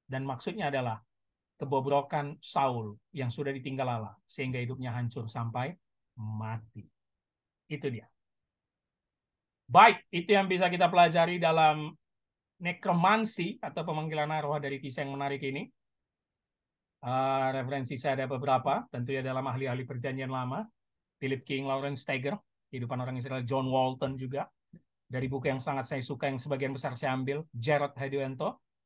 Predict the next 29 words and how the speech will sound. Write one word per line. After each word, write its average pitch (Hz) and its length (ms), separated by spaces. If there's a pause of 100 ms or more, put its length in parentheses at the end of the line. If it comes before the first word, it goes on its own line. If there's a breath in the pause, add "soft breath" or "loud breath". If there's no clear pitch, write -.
(320)
Kutukan 139 400
Si 131 160
Botak, - 400
Membaca 131 480
Sejarah 131 400
dalam 131 240
Kitab-Kitab 139 880 (400)
Sejarah. 120 640
Dari 117 160
sini 135 160
referensi 131 400
terbanyak 127 400
untuk 123 240
menggali 120 480 (560)
kisah 120 400
ini. 110 240
Kiranya 196 640 (160)
kisah 180 400
ini 185 240
tentang 170 320
nekromansi, 170 800 (760)
eh, 135 220
memiliki 151 360
makna 156 240
yang 151 160
penting 156 300
dalam 151 260
budaya 175 560
kita, 147 400